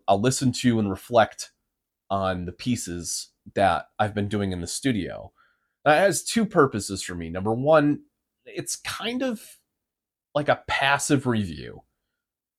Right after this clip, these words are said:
because I'm engaged in some other activity. So I'm listening to the music passively or the podcast and getting a real perspective of it because I'm kind of distracted. So I'm listening to the audio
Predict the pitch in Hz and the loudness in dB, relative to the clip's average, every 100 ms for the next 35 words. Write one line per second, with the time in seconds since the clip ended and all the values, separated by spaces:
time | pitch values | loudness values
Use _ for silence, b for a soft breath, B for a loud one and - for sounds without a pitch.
0 | _ 131 143 123 107 - - - 151 170 | _ 0 6 4 4 -2 -10 0 2 2
1 | 160 175 214 185 - 143 131 156 156 147 | 4 4 6 2 0 0 2 4 6 6
2 | 127 113 - 117 120 127 135 - _ _ | 4 2 0 0 2 0 -2 -8 _ _
3 | - - 139 143 151 147 165 160 156 139 | 2 6 6 8 6 4 -2 -2 -2 -2
4 | 120 107 110 113 104 - 98 101 113 110 | 0 0 0 -2 -6 -4 -4 -4 -6 -10
5 | 120 123 127 _ _ _ _ _ _ 131 | -8 -8 -12 _ _ _ _ _ _ 4
6 | 113 107 98 - 110 110 123 120 117 - | 4 2 -2 -2 0 0 -4 -4 -6 -12
7 | - _ _ _ _ _ _ - 120 110 | -18 _ _ _ _ _ _ -6 -4 -4
8 | _ _ _ _ _ _ - 196 262 240 | _ _ _ _ _ _ 4 6 8 6
9 | 143 143 135 135 120 - 123 123 110 101 | 8 8 8 4 2 4 6 6 4 2
10 | 101 107 - 110 - 117 110 - 190 156 | 0 -8 -4 -4 -4 -10 -8 0 0 0
11 | 113 - 110 110 - 69 - _ - 127 | -4 -2 0 0 -4 -14 -16 _ 0 4
12 | 107 101 120 131 147 170 160 - 139 131 | 4 2 4 4 4 2 -2 -4 -4 -2
13 | 131 135 139 135 135 | 0 0 0 -2 -4